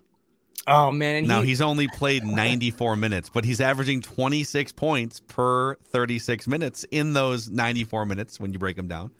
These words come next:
Speaker 1: Yeah, he got, I watched the game this morning. He got a little cooked yesterday by Walker. That was one, maybe size is just kinda Luka's,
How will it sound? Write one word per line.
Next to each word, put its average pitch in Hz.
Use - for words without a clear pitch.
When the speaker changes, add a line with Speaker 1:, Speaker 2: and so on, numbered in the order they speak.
Speaker 1:
Yeah, 120
he 165
got, 151
I 98
watched 101
the 107
game 95
this 90
morning. 90
He 110
got 156
a 160
little 170
cooked 170
yesterday 160
by 151
Walker. 147
That 120
was 110
one, 113
maybe 123
size 110
is 120
just 110
kinda 107
Luka's, 101